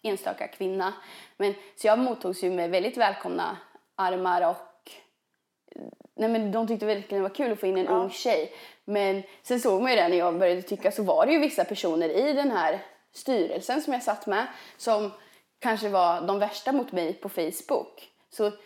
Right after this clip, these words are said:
Speaker 1: det var det här jag har sett, att om du är tjej, jag vet inte, jag har inte varit, <laughs>
Speaker 2: Nej.
Speaker 1: jag har inte varit kille
Speaker 2: Nej.
Speaker 1: i politiken, att så länge du håller med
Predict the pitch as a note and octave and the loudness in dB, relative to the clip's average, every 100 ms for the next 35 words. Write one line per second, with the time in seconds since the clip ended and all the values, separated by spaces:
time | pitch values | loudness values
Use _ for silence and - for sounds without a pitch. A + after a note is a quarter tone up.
0 | - - - A#3+ A3 G3 C4 C4 E4+ D4+ | -20 -20 -4 0 0 0 0 2 2 4
1 | F#3+ G#3 F#3 G3 - - E3+ - - F3 | 2 2 -2 -4 -10 -6 -6 -6 0 0
2 | F#3+ - F3 - _ - A3 A3+ A#3 - | 0 -6 -6 -6 _ -6 -2 -2 -2 0
3 | A3 D4 G4 - - G3 F3 G3+ B3+ G#3 | 0 2 -2 -4 -6 -2 0 0 -4 0
4 | F3+ C4 A#3+ A3 C4+ B3 C#4+ F#3+ B3 D#4 | 2 2 2 2 2 2 -2 0 2 2
5 | B3 A#3 - - C4+ F3+ C#4+ D4 C#4+ C#4 | 2 -2 -2 -2 0 2 0 0 -2 -4
6 | A3+ E3 G3+ - - - - G#3+ - - | -2 -2 -2 -4 -8 -14 -2 -2 -2 -20
7 | - B3+ B3 G#3 G3+ C#4+ C#4+ C#4 C4 C#4 | -6 0 2 2 0 -2 0 0 2 2
8 | G#3 | 0